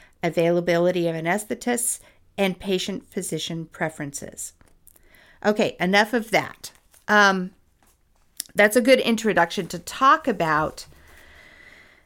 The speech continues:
epidurals and labor pains. And Anna-, Annette, I hope that gives you an idea what contraction pain feels like. But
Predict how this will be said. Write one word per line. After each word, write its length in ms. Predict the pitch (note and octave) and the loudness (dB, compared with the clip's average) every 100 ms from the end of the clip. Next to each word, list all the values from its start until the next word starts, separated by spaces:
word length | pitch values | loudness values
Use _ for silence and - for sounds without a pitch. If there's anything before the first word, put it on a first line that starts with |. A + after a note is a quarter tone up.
| _ _ _ _ _ - | _ _ _ _ _ 2
epidurals 520 | B3 B3 G#3 F#3+ F3+ | 2 4 4 4 2
and 120 | F#3+ | 2
labor 320 | F#3+ F#3+ G3+ | 4 4 2
pains. 500 | G3 F#3 D#3+ D#3 F3 - F3+ | 0 -2 -2 -2 -4 -12 -4
And 160 | B3+ A#3+ | 2 4
Anna-, 360 | A#3 A#3+ A#3+ A#3+ - | 4 6 4 2 -2
Annette, 380 | A3+ A3+ A#3 A#3 | 2 4 4 2
I 100 | A3 | 0
hope 260 | A3+ C#4+ - | 0 0 2
that 160 | D4 | 0
gives 220 | A3 G3 | 0 -2
you 100 | G#3 | -2
an 100 | F#3+ | -2
idea 560 | F3+ E3+ - G3+ A3 A#3+ | 0 -2 -2 2 4 4
what 220 | A#3 A#3 | 2 -2
contraction 560 | - A#3 A#3+ A#3 B3 A3 | -2 -4 -4 -4 -4 -4
pain 320 | A3 A#3 A3+ | -4 -2 -2
feels 400 | A3 A#3 A3+ A3 | -2 -2 0 0
like. 360 | A#3 A3+ A3+ - | 2 2 0 -8
But 300 | F3+ A3 - | 2 2 2